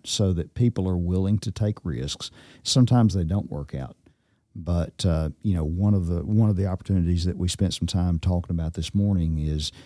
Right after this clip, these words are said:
is work that's going on with the, uh, the, uh, Louisville Aquifer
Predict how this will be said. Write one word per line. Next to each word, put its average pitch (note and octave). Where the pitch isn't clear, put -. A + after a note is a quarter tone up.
is D#2+
work G2
that's -
going F2+
on E2
with D#2+
the, D#2
uh, C#2
the, D2+
uh, D2
Louisville F2+
Aquifer F2